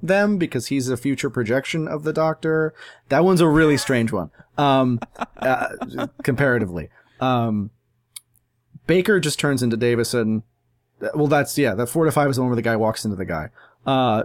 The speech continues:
Davison is laying on the floor and turns into Colin Baker. Um, <laughs> Colin Baker actually doesn't turn into Sylvester McCoy. Sylvester McCoy in Colin Baker's clothes and a wig changes into Sylvester McCoy without the wig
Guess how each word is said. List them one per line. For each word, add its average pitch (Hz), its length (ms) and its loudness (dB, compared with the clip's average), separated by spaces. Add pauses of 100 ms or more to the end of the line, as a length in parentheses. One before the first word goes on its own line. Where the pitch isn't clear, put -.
Davison 147 440 2
is 120 400 -2 (100)
laying 139 300 2
on 131 80 2
the 123 60 0
floor 120 400 2
and 110 180 0
turns 113 280 -2
into 107 380 0
Colin 107 300 -2
Baker. 98 460 -4 (460)
Um, 113 480 0 (240)
<laughs> - 460 -12
Colin 196 280 4
Baker 202 280 2
actually 160 380 2
doesn't 156 340 0
turn 151 160 0
into 160 160 0
Sylvester 139 440 -2
McCoy. 143 380 0
Sylvester 156 380 0
McCoy 151 460 2
in 135 140 -2
Colin 131 340 0
Baker's 127 460 -2
clothes 123 440 0
and 113 160 -2
a 110 40 0
wig 151 360 2 (580)
changes 160 420 2
into 165 240 0
Sylvester 170 420 0
McCoy 170 380 2
without 143 320 0
the 135 80 2
wig 202 340 2